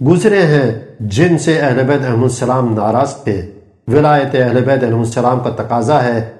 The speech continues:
ہم ان تمام باتوں کو اور ان تمام افراد کو باطل سمجھیں جن کو اہل بیت نے باطل قرار دیا اور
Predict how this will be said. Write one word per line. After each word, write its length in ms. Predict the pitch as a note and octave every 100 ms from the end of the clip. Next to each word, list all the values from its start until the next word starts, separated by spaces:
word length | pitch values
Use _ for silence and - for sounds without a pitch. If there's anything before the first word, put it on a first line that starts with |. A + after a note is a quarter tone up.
| -
ہم 180 | E3 E3+ E3
ان 220 | D3+ C#3+ C3+
تمام 400 | C3+ C3+ B2+ A#2
باتوں 360 | B2 C#3+ E3+
کو 500 | C#3+ C#3+ A#2+ A2 - -
اور 140 | C3+
ان 180 | C3 A2+
تمام 460 | B2+ B2+ B2+ B2+
افراد 300 | A#2+ C3+ C3 C3 -
کو 100 | G#2+
باطل 440 | - A#2+ F3+ E3+
سمجھیں 480 | - A#2 A2 A2+ G#2 - - -
جن 280 | A#2 C#3 C3
کو 100 | C#3
اہل 220 | B2 A#2+
بیت 280 | B2 D3 -
نے 80 | A#2+ F2+
باطل 360 | B2 - E3 A2+ -
قرار 240 | A#2+ B2 G2+
دیا 220 | G#2 G#2+ G2 F2+ - -
اور 120 | E3+